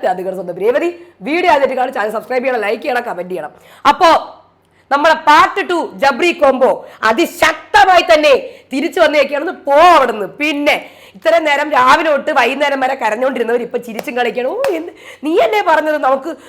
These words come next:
മാ-, മാറി ഇത്രയ്ക്ക് സ്പേസ് വേണമെന്ന്, മാറി നടക്കാന്നൊക്കെ. ഇതാണോ നിന്റെ മാറി നടക്കല്?" അത് കഴിഞ്ഞ് പിന്നെ ഇണങ്ങും. "പോടാ, നീ എന്നെ പിന്നെയും തലയിടല." "I love you." നീ ഇങ്ങനെ നോക്കല്ലേ ഗബ്രി,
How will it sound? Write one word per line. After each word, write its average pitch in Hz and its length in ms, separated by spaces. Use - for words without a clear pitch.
മാ-, 247 160
മാറി 240 480
ഇത്രയ്ക്ക് 285 340
സ്പേസ് 269 360
വേണമെന്ന്, 254 340
മാറി 226 280
നടക്കാന്നൊക്കെ. 254 500
ഇതാണോ 659 420
നിന്റെ 349 160
മാറി 285 280
നടക്കല്?" 269 540
അത് 277 140
കഴിഞ്ഞ് 339 200
പിന്നെ 330 400
ഇണങ്ങും. 285 320
"പോടാ, 349 340
നീ 320 200
എന്നെ 311 180
പിന്നെയും 320 440
തലയിടല." 262 480
"I 151 40
love 160 340
you." 170 80
നീ 320 120
ഇങ്ങനെ 302 240
നോക്കല്ലേ 294 440
ഗബ്രി, 262 440